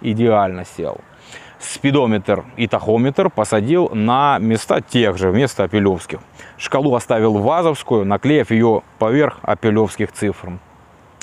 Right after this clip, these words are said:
Ещё немного пришлось подрезать в бардачке и по бокам панели. Мешала распорная балка. Но это даже лучше, оно её закрепило на месте. Саму панель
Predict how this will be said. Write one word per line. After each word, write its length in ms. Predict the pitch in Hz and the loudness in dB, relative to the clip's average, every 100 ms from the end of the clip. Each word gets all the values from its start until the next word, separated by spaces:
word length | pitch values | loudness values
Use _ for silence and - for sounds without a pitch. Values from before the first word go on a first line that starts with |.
| - | -6
Ещё 680 | 113 120 123 - - 202 202 - - - | -2 0 0 -4 -2 0 0 -4 -20 -6
немного 320 | 117 147 147 | 0 2 2
пришлось 360 | 113 120 135 139 | 0 0 0 0
подрезать 480 | - 110 139 123 98 | 0 0 2 2 0
в 80 | 98 | -2
бардачке 580 | 120 110 113 - 214 | -2 0 -2 -2 -2
и 160 | 180 123 | 0 0
по 180 | 120 113 | 0 -2
бокам 420 | 120 113 123 120 | -2 0 0 0
панели. 440 | 127 123 110 101 | 0 0 0 0
Мешала 640 | 104 117 - - 151 151 131 - - - | 0 -2 -2 -2 0 0 -2 -8 -14 -4
распорная 840 | 110 113 - - 135 117 120 113 | -4 -4 -8 0 0 2 2 0
балка. 520 | 104 107 95 95 - - - - - | 0 0 0 -2 -8 -14 -20 -20 -6
Но 100 | 123 | -2
это 120 | 123 117 | 0 2
даже 240 | 123 127 | 2 2
лучше, 420 | 147 175 113 - | 2 0 -2 0
оно 240 | 98 113 120 | 2 2 2
её 120 | 110 | 2
закрепило 640 | 110 - 127 - 151 110 | 0 0 -2 0 2 2
на 140 | 104 | 2
месте. 540 | 104 110 101 - - - | 2 2 0 -4 -14 -14
Саму 460 | - 127 156 208 - - - | -4 -2 0 0 -2 -6 -4
панель 440 | 127 170 208 | 0 2 2